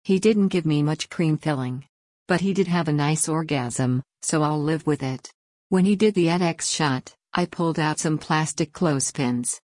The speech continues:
They are far meaner than wooden ones. Once I started putting them on, he pouted and said he thought he was getting oral sex.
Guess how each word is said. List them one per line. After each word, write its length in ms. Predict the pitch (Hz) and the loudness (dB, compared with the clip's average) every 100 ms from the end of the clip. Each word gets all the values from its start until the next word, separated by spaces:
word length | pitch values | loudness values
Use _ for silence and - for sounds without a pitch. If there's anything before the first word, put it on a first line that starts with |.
| _ _ - | _ _ 0
They 140 | 175 | 2
are 100 | 170 | 2
far 220 | 170 190 | 0 2
meaner 340 | 180 180 160 139 | 2 2 0 0
than 180 | 139 | 0
wooden 300 | 143 156 151 | 0 0 0
ones. 560 | 143 143 127 131 - - _ _ _ - | 0 -2 -2 -4 -6 -8 _ _ _ -2
Once 320 | 190 226 220 | 2 2 2
I 80 | 175 | 0
started 500 | - - 151 143 - | 0 0 0 -2 -4
putting 300 | - 165 160 | -2 0 2
them 140 | 143 | 0
on, 400 | 139 135 123 127 - _ | 0 -2 -4 -6 -10 _
he 160 | 196 185 | -2 0
pouted 440 | 156 175 180 151 | 0 0 0 0
and 160 | 143 139 | -2 -2
said 240 | 165 151 | 0 0
he 160 | 139 156 | -2 -4
thought 260 | 170 151 | -2 -2
he 100 | 160 | 0
was 180 | 143 135 | -2 -2
getting 340 | - 151 139 | -2 0 0
oral 280 | 139 147 143 | 0 0 -2
sex. 580 | 143 - 117 117 - - | -4 -4 -4 -4 -8 -8